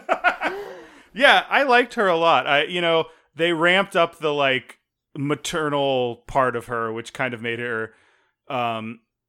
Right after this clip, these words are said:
a little bit of a goof by the end. Like, I don't see her being a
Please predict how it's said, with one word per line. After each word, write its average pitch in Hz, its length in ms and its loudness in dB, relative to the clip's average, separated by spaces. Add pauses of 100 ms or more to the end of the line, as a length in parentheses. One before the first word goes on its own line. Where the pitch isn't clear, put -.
(800)
a 180 140 -4
little 202 200 2
bit 180 120 0
of 156 80 0
a 151 40 -4
goof 156 360 -4
by 165 140 2
the 170 80 0
end. 196 100 -4
Like, 196 100 2
I 202 80 4
don't 202 160 2
see 180 240 -6
her 156 240 0
being 139 480 -4
a 120 360 -4